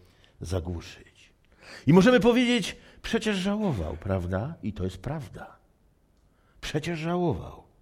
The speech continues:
Kiedy Judasz odebrał zapłatę od kapłanów, nie był już tak pewny, jak w chwili, gdy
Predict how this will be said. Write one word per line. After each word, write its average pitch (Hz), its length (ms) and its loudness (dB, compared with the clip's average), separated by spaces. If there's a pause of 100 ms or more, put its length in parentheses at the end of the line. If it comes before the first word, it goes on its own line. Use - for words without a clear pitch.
(1080)
Kiedy 139 280 6
Judasz 196 320 6
odebrał 196 460 8
zapłatę 170 800 4 (400)
od - 160 -2
kapłanów, 185 840 4 (800)
nie 190 160 6
był 190 180 4
już 185 180 -2
tak - 200 -4
pewny, 95 640 0 (1400)
jak 107 180 -2
w - 100 -14
chwili, 85 420 -10
gdy 104 440 2